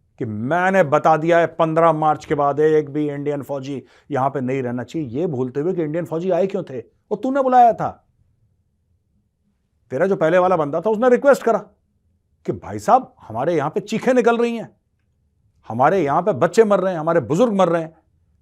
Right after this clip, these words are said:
क्योंकि हमारा देश यानी कि मालदीव्स, उन्होंने बोला मालदीव्स है, आइलैंड्स बने हैं, टापू हैं।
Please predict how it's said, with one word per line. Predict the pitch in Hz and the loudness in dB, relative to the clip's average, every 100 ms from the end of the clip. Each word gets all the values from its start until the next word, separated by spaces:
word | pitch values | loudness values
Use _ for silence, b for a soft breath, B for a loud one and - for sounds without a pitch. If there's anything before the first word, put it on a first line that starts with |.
| _ | _
क्योंकि | - 135 220 | -8 -6 -6
हमारा | 104 104 127 147 | -6 -4 -2 -2
देश | 90 123 127 143 - | -2 -2 -2 -2 -10
यानी | 107 120 | -12 -8
कि | 120 | -6
मालदीव्स, | 104 175 131 131 | -2 -2 -2 -4
उन्होंने | 131 131 104 | -6 -6 -6
बोला | 113 196 | -8 -10
मालदीव्स | 113 110 143 139 | -8 -6 -6 -6
है, | 180 | -6
आइलैंड्स | 170 214 254 202 | -2 0 0 0
बने | 175 165 | -4 -6
हैं, | 143 | -4
टापू | 196 196 220 | -2 0 -2
हैं। | 160 | -6